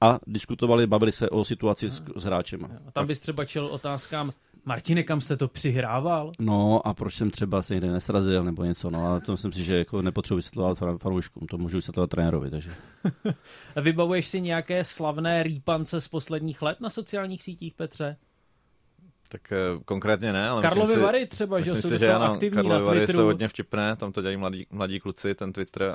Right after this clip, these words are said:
Speaker 3: a ty jsou dobrý. Samozřejmě loni vlastně s tou rolbou,
Speaker 2: Ano, s rolbou, že jo, to
Speaker 3: eh,
Speaker 2: bylo taky velké
Speaker 3: kde
Speaker 2: téma.
Speaker 3: jsem i byl na tom zápase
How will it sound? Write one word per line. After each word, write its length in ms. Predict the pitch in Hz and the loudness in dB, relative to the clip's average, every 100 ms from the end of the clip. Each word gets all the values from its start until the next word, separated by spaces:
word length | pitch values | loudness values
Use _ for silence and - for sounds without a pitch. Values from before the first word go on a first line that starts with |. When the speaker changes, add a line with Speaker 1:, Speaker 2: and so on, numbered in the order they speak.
| - | -4
Speaker 3:
a 380 | 85 87 87 95 85 _ | -6 -6 -8 -12 -20 _
ty 120 | - | -20
jsou 180 | - 95 | -8 -4
dobrý. 280 | 87 85 92 | -4 -4 -6
Samozřejmě 380 | - - 107 110 | -6 -4 2 4
loni 220 | 107 107 | 6 4
vlastně 360 | 107 104 117 107 | 4 2 2 2
s 40 | |
tou 160 | - 110 | 4 6
rolbou, 280 | 101 92 101 | 4 4 6
Speaker 2:
Ano, 180 | 101 - | 6 4
s 100 | 170 | 0
rolbou, 400 | 180 185 190 147 | 0 2 0 0
že 80 | |
jo, 60 | 147 | 0
to 60 | 160 | 0
Speaker 3:
eh, 40 | |
Speaker 2:
bylo 140 | 156 143 | -2 -2
taky 120 | 160 | -2
velké 260 | 160 147 151 | -2 -2 0
Speaker 3:
kde 120 | 101 | 2
Speaker 2:
téma. 80 | - | 6
Speaker 3:
jsem 120 | 117 | 6
i 100 | 113 | 6
byl 240 | 104 107 | 8 8
na 100 | 113 | 6
tom 160 | 107 110 | 2 2
zápase 560 | 104 98 107 - 110 | 2 4 0 2 0